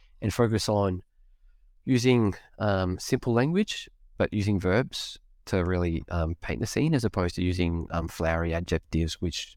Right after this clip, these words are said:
which just turn people off, um, and cause people's eyes to glaze over. So those are, those are two points about writing. And there's one third point I'll add, and that is you should pay attention to every single question that comes through your website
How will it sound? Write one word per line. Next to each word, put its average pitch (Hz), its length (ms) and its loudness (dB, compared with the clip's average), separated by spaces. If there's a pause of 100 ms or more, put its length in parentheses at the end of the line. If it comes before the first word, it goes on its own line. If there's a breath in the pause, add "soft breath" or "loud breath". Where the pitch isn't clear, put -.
which - 240 -6 (220)
just - 240 -4
turn 76 160 -2
people 73 260 -4
off, - 360 -10 (200)
um, 76 240 0
and 80 160 -2
cause - 200 -4
people's 76 240 -4
eyes 76 160 2
to - 80 -12
glaze 73 240 -2
over. - 100 -14 (560)
So 175 180 -2 (400 loud breath)
those 139 200 4
are, 107 80 2 (180)
those 127 180 4
are 104 60 2
two 104 180 -2
points - 360 -6
about 82 260 -4
writing. 87 260 -2 (300 soft breath)
And 120 120 0
there's 117 120 2
one 135 180 4
third 107 280 -2
point 92 240 -2
I'll 80 160 0
add, 80 180 -2 (400 soft breath)
and 107 100 0
that 101 120 0
is 95 180 0
you 101 60 0
should 113 160 -2
pay 95 160 -2
attention 90 340 -4
to - 80 -2
every 92 200 0
single 95 200 -2
question - 300 -4
that - 100 -6
comes 85 180 -4
through 85 140 -2
your 76 80 -2
website 104 360 0